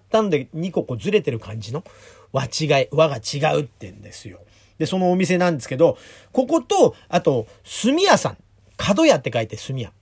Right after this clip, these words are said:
角、あの、角っこの角ね。あのー、分度器とかのか-、角、角 <laughs> ですよ。炭屋さん。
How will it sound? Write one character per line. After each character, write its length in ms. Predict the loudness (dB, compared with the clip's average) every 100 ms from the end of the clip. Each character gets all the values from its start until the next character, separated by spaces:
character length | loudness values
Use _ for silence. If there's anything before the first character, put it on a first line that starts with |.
| -8
角、 260 | -6 -4 -6
あ 120 | -6
の、 140 | -6
角 220 | -4 -2 -2
っ 40 |
こ 120 | -4
の 60 | -6
角 220 | -8 -4
ね。 160 | -6 -6 _ _ _ _ _ _ _ -8
あ 120 | -4
の 680 | -4 -6 -8 -10 -10 -12
ー、 20 | -6
分 240 | -4 -2
度 140 | -2
器 140 | -4 -8
と 120 | -8
か 120 | -8
の 140 | -10 -12
か-、 260 | -10 -12 -12 -20 _ _
角、 300 | -4 -4 -4 -2
角 220 | -2 -2 -6 -8
<laughs> 220 | -12 -6 0
で 80 |
す 60 | 0
よ。 100 | -2 _ -20 -20 -14 -4
炭 100 | 0
屋 180 | 6 4
さ 120 | 4
ん。 120 | -4